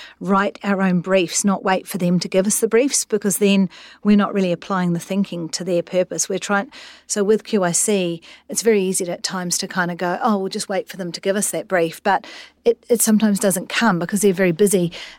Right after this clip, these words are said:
Sometimes we have to look at what are the, what are the issues that they're not doing as part of their purpose and what is a brief that we can create to try and help solve that.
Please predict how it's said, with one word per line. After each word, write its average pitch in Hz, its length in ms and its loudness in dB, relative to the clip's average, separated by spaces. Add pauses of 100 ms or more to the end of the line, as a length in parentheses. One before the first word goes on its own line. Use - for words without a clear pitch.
(120)
Sometimes 220 340 4
we 220 80 6
have 208 120 0
to 196 100 0
look 208 180 2
at 208 120 0
what 220 200 4
are 208 80 4
the, 170 320 2
what 233 220 4
are 214 40 4
the 190 160 2
issues 202 360 0
that 190 100 2
they're 190 160 4
not 214 300 4
doing 165 260 2
as 165 100 -4
part 170 260 0
of 165 60 -2
their 165 120 0
purpose 175 460 0
and 180 220 2
what 196 160 4
is 190 120 2
a 180 40 -6
brief 170 340 0
that - 100 -6
we 180 120 0
can 170 200 -6
create 170 520 0 (440)
to - 80 -10
try 190 220 0
and 160 80 0
help 165 200 -4
solve 226 300 2
that. 160 240 -2